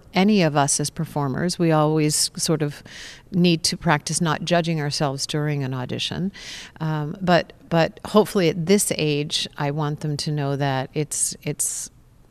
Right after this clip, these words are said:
not that we're judging them, that we're helping them with this whole feeling of what it likes, what it feels like to be at an audition. And then afterwards, having,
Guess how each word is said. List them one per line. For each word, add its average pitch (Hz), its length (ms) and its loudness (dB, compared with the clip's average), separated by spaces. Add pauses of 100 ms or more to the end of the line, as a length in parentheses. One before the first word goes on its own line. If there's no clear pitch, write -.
(140)
not 147 320 0
that 151 160 -2
we're 143 80 -2
judging 147 460 0
them, 160 160 0
that 120 120 -4
we're 143 120 -2
helping 160 500 2
them 147 220 0
with 147 240 2
this 139 180 2
whole 151 480 6
feeling 156 540 0
of 139 100 -4
what 135 140 0
it - 80 -8
likes, 135 260 -2 (320)
what 156 160 0
it - 140 -6
feels 156 260 -2
like 170 140 0
to 180 100 0
be 180 140 4
at 175 60 2
an 175 120 2
audition. 185 540 2 (1200)
And 226 160 8
then 214 160 10
afterwards, 208 880 6 (360)
having, 269 480 6